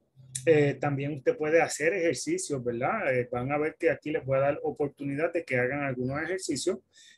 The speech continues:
Eh, en ese momento, pues, usted le da pausa, lo intenta y luego va a ver entonces los resultados para ver si lo, lo hizo correctamente.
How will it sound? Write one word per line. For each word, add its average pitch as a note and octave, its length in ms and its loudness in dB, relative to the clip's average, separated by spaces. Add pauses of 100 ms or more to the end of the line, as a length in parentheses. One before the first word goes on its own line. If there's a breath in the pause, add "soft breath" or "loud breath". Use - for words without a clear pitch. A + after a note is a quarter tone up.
(140)
Eh, C#3 280 2
en C3+ 80 0
ese C3+ 180 2
momento, G3 420 4
pues, F#3 160 6
usted D3+ 400 2
le G3 120 4
da C#3 160 2
pausa, G#3+ 340 2
lo D#3 140 0
intenta G#3 840 0
y D3+ 60 -4
luego C3 280 0
va D3 80 4
a D3+ 40 4
ver E3 160 4
entonces E3 420 -4
los C3 240 -4
resultados C3+ 680 0
para B2 200 2
ver B2 140 2
si - 160 -6
lo, B2 320 0 (400 soft breath)
lo C3+ 180 2
hizo C3 220 -2
correctamente. D3 800 -2